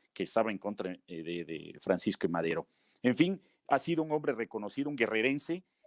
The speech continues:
y que por sus acciones y sus actos cívicos y políticos del abogado guerrerense, pues, se instauró esta medalla en la Cámara de Diputados. Y en estos momentos muy importantes, ¿por qué? Les voy a hablar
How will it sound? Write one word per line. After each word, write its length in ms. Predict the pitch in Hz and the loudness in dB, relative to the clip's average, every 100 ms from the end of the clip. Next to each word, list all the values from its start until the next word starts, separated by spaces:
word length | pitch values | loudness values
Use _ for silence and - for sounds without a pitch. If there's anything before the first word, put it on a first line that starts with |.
| - | -10
y 120 | 143 | -10
que 180 | - - | -6 -6
por 240 | - 113 | -4 -6
sus 220 | - 107 110 | -6 -6 -6
acciones 720 | 101 135 151 160 143 - - _ _ | -6 -2 -2 0 -4 -6 -12 _ _
y 140 | - 104 | -18 -12
sus 200 | 107 - | -6 -2
actos 320 | 123 - 110 | -2 -2 -6
cívicos 460 | 120 120 - 101 98 | -4 -4 -4 -8 -8
y 40 | |
políticos 680 | 95 101 113 107 110 101 - _ _ _ | -6 -6 -6 -8 -8 -8 -10 _ _ _
del 200 | 95 90 | -4 -2
abogado 340 | 87 104 104 | -2 -2 -2
guerrerense, 640 | 101 98 107 117 113 135 - _ _ - | -2 0 0 0 0 -2 -4 _ _ -2
pues, 400 | 120 110 - - | 0 0 -6 -14
se 200 | - - | -6 -4
instauró 800 | 120 120 - - 113 123 139 135 _ _ | -2 -4 -6 0 2 4 4 2 _ _
esta 280 | 113 104 113 | -10 -8 -6
medalla 380 | 101 95 101 101 | -6 -4 -4 -4
en 80 | 92 | -8
la 80 | |
Cámara 480 | 90 101 90 90 85 _ _ | -8 -8 -6 -6 -8 _ _
de 180 | 85 92 | -6 -6
Diputados. 760 | 82 87 - 82 76 76 - _ _ _ _ _ | -8 -14 -10 -8 -8 -8 -12 _ _ _ _ _
Y 140 | 160 160 | 2 4
en 100 | 214 | 4
estos 260 | 233 226 | 2 -2
momentos 460 | 196 180 175 175 135 | -4 -4 -4 -4 -6
muy 180 | 160 151 | -6 -6
importantes, 680 | 143 110 - 104 98 95 | -4 -2 2 0 0 -8
¿por 200 | - 95 | -6 -4
qué? 220 | - 98 - _ _ - | -2 -2 -4 _ _ -10
Les 160 | 101 | -4
voy 100 | 123 | 2
a 40 | 131 | 4
hablar 300 | 117 123 | 4 2